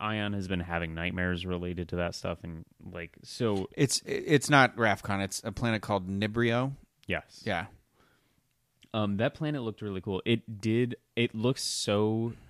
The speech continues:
Speaker 1: drastically different from everything we've seen in the season, like, where they're fighting.
Speaker 2: Yeah.
Speaker 1: 'Cause a lot of this stuff in the season is very green. Uh, th-, like, they're fighting in the woods a lot, or they're fighting in a city.
Speaker 2: They are in the woods a lot,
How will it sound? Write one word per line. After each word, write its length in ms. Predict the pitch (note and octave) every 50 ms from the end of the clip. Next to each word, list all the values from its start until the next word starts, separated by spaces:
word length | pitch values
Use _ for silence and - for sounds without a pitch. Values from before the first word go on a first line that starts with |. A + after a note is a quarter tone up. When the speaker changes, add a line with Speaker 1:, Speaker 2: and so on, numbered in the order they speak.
| - -
Speaker 1:
drastically 680 | - G2+ F#2 F2+ F2+ F#2 - - - G2 F2+ F#2 F2+
different 320 | E2 F#2+ - G2 F#2+ F#2+ -
from 160 | - F#2 - -
everything 480 | - F#2 E2+ F2+ F#2+ E2+ - - F#2 F2+
we've 160 | E2+ F2 F2 -
seen 260 | - - F2 F2 F2
in 100 | F#2 F2+
the 80 | F2+
season, 460 | F2 - - F2+ F2 F2 F#2 F#2+ F#2+ F#2
like, 180 | F2+ E2 D#2 F2+
where 120 | F2+ F2
they're 120 | E2 E2
fighting. 560 | D#2 - - F2 E2 E2+ F2+ G2+ A2 B2 B2 - _ -
Speaker 2:
Yeah. 260 | B2 A#2+ A#2 G#2 F#2+ - - - -
Speaker 1:
'Cause 80 | G#2
a 40 | G2+
lot 220 | F#2+ F#2 F#2 G2+ G#2
of 60 | G2+
this 100 | G2 -
stuff 240 | - - F#2+ F2+ -
in 80 | F2+
the 60 | E2+
season 340 | E2+ - - F#2 E2 F2 F2
is 100 | E2+ D#2
very 240 | D2+ F2 E2+ E2 D#2+
green. 720 | D#2 D2+ E2 D#2 D#2 D#2+ E2+ F2+ G2+ A#2 C3 C#3+ D3+ D3 _ _ _ _ _ _ _ _ _ _ _ -
Uh, 240 | F#2+ F2+ E2+ E2
th-, 140 | D#2+ E2+ - -
like, 220 | F2+ F2 E2 D#2+
they're 140 | F2 F2 E2
fighting 240 | - G#2 G2 G2 F#2+
in 60 | F2+
the 60 | F2
woods 240 | E2 E2 F2 E2 F2+
a 60 | F2
lot, 240 | E2+ F2 F2 F2 - -
or 140 | F2+ E2+
they're 120 | E2 F2 E2+
fighting 300 | - - F2 E2 D#2+ D#2+
in 60 | D#2
a 60 | D#2
city. 400 | - - - A2 A2 A#2 A2+ A2 - - -
Speaker 2:
They 100 | - D#3+
are 140 | G#3 B3+ C4
in 80 | F#3+
the 80 | A2 F#2+
woods 180 | E2+ E2+ E2 E2+
a 60 | D#2
lot, 260 | C2+ D#2 D#2+ D2 A#1+